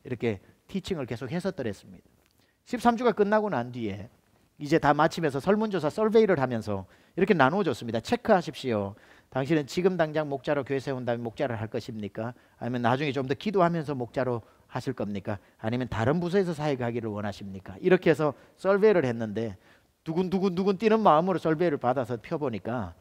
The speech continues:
구십 프로 이상이 지금 당장 섬기겠다는 거예요. 그리고는 조금만 더 기도할 시간을 달라 그러고 한 가정인가가 다른 부서에서 이-, 섬기고 싶다고 이렇게 나온 겁니다. 제가 얼마나, 아, 하나님 앞에 회개하면서 제 믿음이 약해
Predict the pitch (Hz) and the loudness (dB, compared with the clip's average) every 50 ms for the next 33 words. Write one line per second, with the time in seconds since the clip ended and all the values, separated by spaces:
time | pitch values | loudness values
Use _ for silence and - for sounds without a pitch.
0 | _ - _ _ - _ - _ _ _ - - 202 202 233 - 214 208 196 160 | _ -20 _ _ -20 _ -20 _ _ _ -10 -8 -6 -6 -6 -4 -2 0 0 0
1 | 123 101 110 113 113 113 110 110 107 - _ _ - - 120 131 135 120 104 98 | 0 -2 -6 -6 -6 -6 -6 -8 -10 -12 _ _ -12 -6 -6 -6 -6 -6 -8 -8
2 | 98 104 110 107 - 120 120 107 110 - 92 - - 90 92 - _ _ _ _ | -8 -8 -10 -10 -10 -12 -14 -12 -14 -14 -16 -16 -18 -20 -20 -20 _ _ _ _
3 | _ _ _ _ _ _ _ _ _ _ _ _ - 160 175 175 175 170 170 165 | _ _ _ _ _ _ _ _ _ _ _ _ 2 4 4 6 6 4 2 0
4 | - - - - 160 - - 214 214 208 190 180 180 160 - 185 170 170 151 131 | -2 -8 -10 -10 -4 -2 -2 0 2 2 2 2 0 0 2 2 6 6 4 4
5 | - 143 139 131 131 113 107 104 110 113 117 107 113 110 110 104 110 139 160 - | 4 2 2 2 2 0 0 2 2 2 2 2 0 -2 -2 -2 -2 -4 -6 -6
6 | - _ _ _ - 185 202 202 202 180 190 190 185 180 165 160 147 139 156 165 | -12 _ _ _ -6 -2 4 4 6 6 4 0 0 2 4 4 6 6 6 4
7 | 170 - - - - _ _ _ - 101 110 135 151 143 131 120 107 131 117 98 | 2 2 -6 -16 -20 _ _ _ -6 -4 -2 -2 -2 -4 -6 -4 -4 -4 -4 -4
8 | 107 101 110 - - - - 120 113 107 95 92 - 107 - - 101 95 95 107 | -6 -8 -8 -10 -14 -12 -10 -8 -8 -8 -8 -8 -10 -12 -10 -8 -6 -6 -6 -4
9 | 135 151 156 - 131 110 90 95 113 113 110 92 92 92 - - 87 87 - _ | -4 -2 -2 -2 -6 -6 -8 -8 -10 -10 -10 -12 -12 -16 -18 -20 -20 -20 -20 _
10 | _ _ _ _ _ _ _ _ _ _ _ _ _ _ _ _ _ _ 147 160 | _ _ _ _ _ _ _ _ _ _ _ _ _ _ _ _ _ _ -6 -4
11 | 196 214 214 202 220 233 254 233 208 170 127 117 110 101 - _ _ _ _ - | -2 4 6 6 6 8 6 6 6 6 4 2 0 -4 -8 _ _ _ _ -20
12 | _ _ _ _ _ _ - 98 92 90 92 - - - 190 202 185 165 151 143 | _ _ _ _ _ _ -14 -12 -12 -12 -12 -12 -4 0 2 4 4 4 4 2
13 | 123 135 131 156 170 165 175 165 143 131 123 113 98 107 101 95 95 - 135 123 | 2 2 2 2 4 4 6 4 4 4 0 -4 -4 -6 -8 -8 -6 -6 -4 -2
14 | - 151 147 147 135 120 110 113 - - 139 | -2 -2 -2 -2 0 0 0 0 0 0 -2